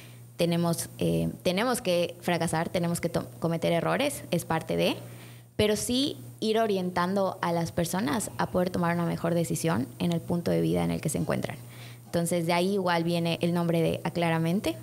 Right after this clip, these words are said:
es para aclarar, dar puntos de vista, aprender y dar otras perspectivas. Y, pues, justo el día de hoy queremos tocar un tema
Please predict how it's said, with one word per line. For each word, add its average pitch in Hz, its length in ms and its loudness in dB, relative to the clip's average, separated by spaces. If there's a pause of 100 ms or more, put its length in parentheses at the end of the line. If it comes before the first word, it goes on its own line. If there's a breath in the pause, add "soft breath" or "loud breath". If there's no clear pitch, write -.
es - 280 -4
para 160 240 0
aclarar, 165 480 0 (160)
dar 175 200 0
puntos 165 340 -4
de 170 80 -2
vista, 214 320 0
aprender 180 480 0 (340 loud breath)
y - 80 -2
dar 170 160 2
otras 170 300 -2
perspectivas. - 720 -4 (500 loud breath)
Y, 233 140 0
pues, 247 180 0
justo 285 280 0
el 262 120 2
día 220 160 2
de 208 100 2
hoy 185 160 2
queremos 180 400 0
tocar 170 300 2
un 165 100 0
tema 165 440 2